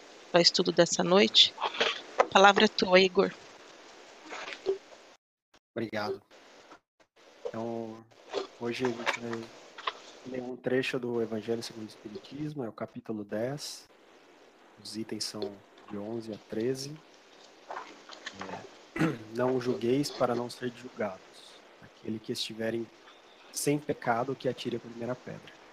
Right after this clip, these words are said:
Speaker 2: Começando o item onze. "Não julgueis, pois, para não ser julgados,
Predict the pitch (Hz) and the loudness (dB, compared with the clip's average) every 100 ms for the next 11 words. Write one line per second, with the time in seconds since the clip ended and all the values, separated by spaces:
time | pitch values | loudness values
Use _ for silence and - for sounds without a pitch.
0 | - - - - - - - - - - | -20 -20 -20 -20 -20 -20 -20 -20 -20 -20
1 | - - - - - 117 113 - 117 117 | -10 -8 -8 -14 -12 -6 -4 -4 -2 -2
2 | 113 110 107 117 123 123 127 - - - | -4 -8 -8 -8 -10 -12 -14 -14 -18 -18
3 | - - - - - - - - - - | -20 -20 -20 -20 -12 -8 -6 -2 0 -2
4 | - - - - 151 175 180 135 139 151 | -4 -14 -14 0 2 2 -2 2 2 2
5 | - 131 123 139 151 - - - - 123 | -2 2 4 4 2 -4 -6 -6 -2 0
6 | 127 135 - 131 123 - - 107 92 92 | 0 -2 -2 -4 -4 -6 -2 -2 -2 -8